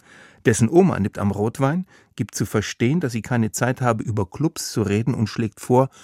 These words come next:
„Können wir nicht lieber über den Krieg reden?“ Eben das wollen wir jetzt tun. „Vergesst uns nicht“, heißt es wiederum in der taz. Juri Konkewitsch berichtet aus Kiew vom Überleben im eisigen Winter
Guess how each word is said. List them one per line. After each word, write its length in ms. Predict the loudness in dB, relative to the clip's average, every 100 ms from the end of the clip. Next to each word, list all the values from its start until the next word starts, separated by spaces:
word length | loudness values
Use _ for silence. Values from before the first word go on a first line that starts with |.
| -20 -20 _ _ _
„Können 220 | 2 4
wir 80 | 4
nicht 220 | 2 0
lieber 320 | -2 0 -2
über 200 | -2 -2
den 200 | 0 -4
Krieg 360 | -4 -6 -6 -4
reden?“ 360 | -4 -2 -4 -8 _ _ _ _ _ _ _ _ _ _ -6
Eben 180 | 0
das 300 | 0 0 -4 -20 _ -2
wollen 220 | 2 4
wir 100 | 4
jetzt 280 | 2 -2 -4
tun. 240 | -4 -4 -10 _ _ -20 -20 -20 _
„Vergesst 520 | 0 2 4 2 -2
uns 260 | -8 -6 -2
nicht“, 340 | -2 -2 -4
heißt 300 | 0 0 -2
es 240 | -6 -8 -12 -4
wiederum 520 | -2 0 0 -4 -2
in 100 | -2
der 140 | 0 -2
taz. 460 | -4 -6 -14 -18 _ -20 -16 2
Juri 340 | 4 4 2
Konkewitsch 840 | 2 -2 2 0 2 -2 -4 -10 -2
berichtet 460 | 0 0 -4 -2
aus 180 | -2 -2
Kiew 240 | -2 0
vom 240 | 0 -2 0
Überleben 480 | 0 2 2 0 -4
im 160 | -4 -2
eisigen 400 | -2 0 0 2
Winter 400 | 2 2 0